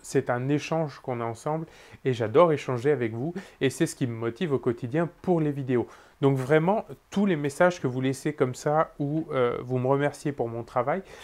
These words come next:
eh bien moi je vous remercie pour votre soutien. Les commentaires, c'est déjà soutenir, les partages, et cetera,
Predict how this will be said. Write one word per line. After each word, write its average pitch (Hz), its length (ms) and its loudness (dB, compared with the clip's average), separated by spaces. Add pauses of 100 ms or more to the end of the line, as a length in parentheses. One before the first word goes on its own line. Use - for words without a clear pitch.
(100)
eh 127 60 -2
bien 127 160 4
moi 180 160 4
je - 80 -6
vous 151 100 -2
remercie 151 400 -4
pour 127 280 -2
votre 123 260 -2
soutien. 143 440 -4 (300)
Les 127 180 4
commentaires, 135 440 0
c'est 127 160 -2
déjà 127 280 0
soutenir, 143 540 -8 (300)
les 123 160 4
partages, 143 540 0
et 123 80 -2
cetera, 131 420 -4